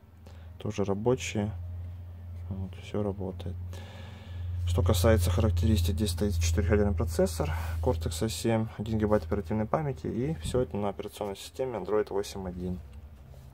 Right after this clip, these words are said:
По приложениям здесь есть радио, встроенный радиотюнер, простой понятный интерфейс радио, очень легко разобраться.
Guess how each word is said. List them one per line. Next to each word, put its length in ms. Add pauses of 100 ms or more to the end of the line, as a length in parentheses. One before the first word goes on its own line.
(140)
По 160
приложениям 760
здесь 220
есть 160
радио, 420
встроенный 360
радиотюнер, 640 (500)
простой 300
понятный 340
интерфейс 440
радио, 360
очень 260
легко 260
разобраться. 720